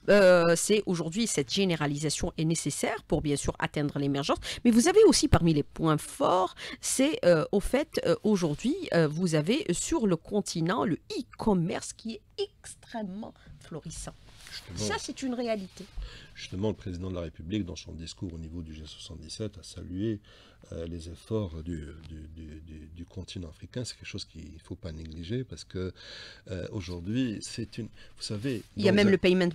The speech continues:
Speaker 1: euh, mobile payment.
Speaker 2: dans un, dans un continent africain où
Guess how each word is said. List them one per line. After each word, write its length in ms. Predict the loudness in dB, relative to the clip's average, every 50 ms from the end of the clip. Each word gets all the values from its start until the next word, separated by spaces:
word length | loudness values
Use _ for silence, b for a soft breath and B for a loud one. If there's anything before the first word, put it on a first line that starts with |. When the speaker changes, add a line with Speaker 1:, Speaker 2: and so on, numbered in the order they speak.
| 2 2
Speaker 1:
euh, 180 | 4 4 4
mobile 340 | 4 4 4 4 4 2 2
payment. 340 | 2 2 0 2 0 -4 -6 -8 -12 -8 -2 -2 0 0
Speaker 2:
dans 240 | 0 -2 -4 -2 -4
un, 120 | -4 -6 -6
dans 320 | -4 -4 -2 -2 -2 -2 -2
un 80 | -4
continent 480 | -4 -4 -6 -8 -8 -6 -6 -4 -4 -4
africain 520 | -6 -6 -8 -8 -8 -8 -6 -8 -6 -6 -6 -6
où 220 | -6 -6 -6 -8